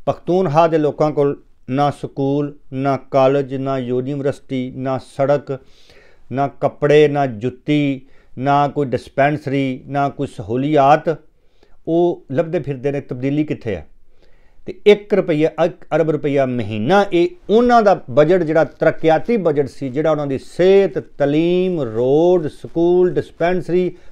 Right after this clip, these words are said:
ਹਸਪਤਾਲ 'ਤੇ ਲੱਗਣਾ ਸੀ, ਦਵਾਈ 'ਤੇ, ਕਿਤਾਬਾਂ 'ਤੇ, ਯੂਨੀਫਾਰਮ 'ਤੇ ਜਿਹੜਾ ਲੱਗਣੇ ਸਨ ਪੈਸੇ, ਉਹ ਪੈਸੇ ਇਹ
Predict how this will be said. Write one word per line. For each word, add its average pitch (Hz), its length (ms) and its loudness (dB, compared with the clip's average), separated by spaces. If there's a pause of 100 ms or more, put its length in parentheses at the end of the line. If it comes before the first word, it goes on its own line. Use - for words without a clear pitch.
ਹਸਪਤਾਲ 185 480 4
'ਤੇ 170 120 -2
ਲੱਗਣਾ 160 400 0
ਸੀ, 160 240 -2
ਦਵਾਈ 170 400 4
'ਤੇ, 190 280 -2 (640)
ਕਿਤਾਬਾਂ 190 480 6
'ਤੇ, 185 220 2
ਯੂਨੀਫਾਰਮ 185 640 4
'ਤੇ 180 160 -2
ਜਿਹੜਾ 165 200 0
ਲੱਗਣੇ 165 360 2
ਸਨ 160 180 -4
ਪੈਸੇ, 175 480 2 (540)
ਉਹ 214 340 10
ਪੈਸੇ 185 500 2
ਇਹ 165 120 -2